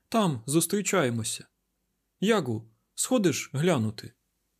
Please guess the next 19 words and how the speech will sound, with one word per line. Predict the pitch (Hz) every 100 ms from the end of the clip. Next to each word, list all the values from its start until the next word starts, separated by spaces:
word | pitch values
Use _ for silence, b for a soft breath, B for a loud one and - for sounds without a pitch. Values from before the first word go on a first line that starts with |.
| _ _ _ _ _ -
Гаруда | 110 143 180 139 120
побіг | 113 156 170 123
до | 117 110
зворотнього | 113 127 135 113 107
боку | 101 131 -
високої | 110 135 123 - 107
будівлі, | 113 143 107 92 90 - _ _
за | 123 147
декілька | 139 117 107 110
метрів | 113 110 98
від | 120 127
них. | 92 85 _ _ _ _ _ _ _ _
Побитий | 113 135 156 127
іржею | - 123 113 131 139 120 110 113
водостічний | 131 123 107 123 - 131 120
жолоб | 127 147 101 B B
майже | 127 147 117 117
прямовисною | 117 120 135 147 - 123 110
драбиною | 110 113 139 131 117 113